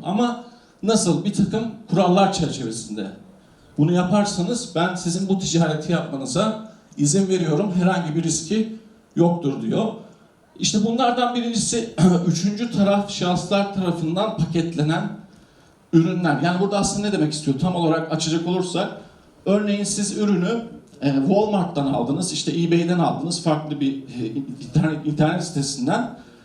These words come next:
Bu ürünü direkt müşteriye gönderirseniz paketin üzerinde Walmart, eBay, işte Sears, Target gibi başka bir firmanın ismi yer alacak.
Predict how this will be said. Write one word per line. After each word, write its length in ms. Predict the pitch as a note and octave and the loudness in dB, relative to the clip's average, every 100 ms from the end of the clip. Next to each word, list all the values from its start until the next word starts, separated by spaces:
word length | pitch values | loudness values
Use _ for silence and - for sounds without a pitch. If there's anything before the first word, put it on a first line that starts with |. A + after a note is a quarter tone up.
| _ _ - | _ _ 2
Bu 180 | G#3 A#3+ | 4 6
ürünü 320 | A#3 G#3 F3 | 4 0 2
direkt 280 | G3+ A#3 A3 | 4 4 2
müşteriye 400 | F#3 - A3 G#3+ | -4 -2 0 2
gönderirseniz 840 | F#3 G3 G#3+ A#3+ - G3 A#3+ - | 2 0 0 0 -2 -4 -4 -2
paketin 340 | - F3+ F#3 A#3 | 0 2 0 0
üzerinde 400 | G3 F#3+ F#3 A3 | 0 0 2 2
Walmart, 720 | F#3 G#3 G3+ E3+ G3 - G#3+ | 2 4 4 2 0 -2 0
eBay, 240 | F3 D#3+ | 2 2
işte 200 | E3 - | 0 -2
Sears, 560 | E3 - F3+ D3+ - - | -4 -2 2 2 0 -2
Target 360 | E3+ E3+ D#3+ - | 0 0 -2 -4
gibi 180 | E3 | 0
başka 320 | D3+ - - F3 | 0 0 0 -2
bir 100 | D3+ | -2
firmanın 540 | C#3+ C#3 D3 A3+ - - - - - | -2 0 0 -2 -6 -12 -20 -20 -4
ismi 320 | D#3+ - G#3 | -2 0 2
yer 140 | G3 C#3+ | 2 2
alacak. 440 | B2+ A#2 A#2 G2+ | 0 -2 -4 -6